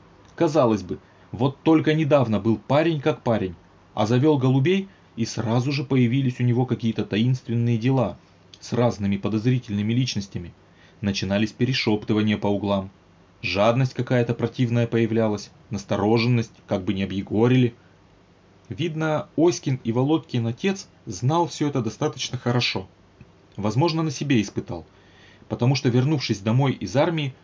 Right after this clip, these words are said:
он первым делом полез на крышу и дотла разорил голубятню сыновей. Беспородным сизарям – он безжалостно открутил головы и зажарил.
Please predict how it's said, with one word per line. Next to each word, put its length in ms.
он 200
первым 380
делом 340
полез 320
на 100
крышу 440
и 80
дотла 500
разорил 420
голубятню 520
сыновей. 460
Беспородным 680
сизарям – 540
он 220
безжалостно 560
открутил 420
головы 420
и 20
зажарил. 500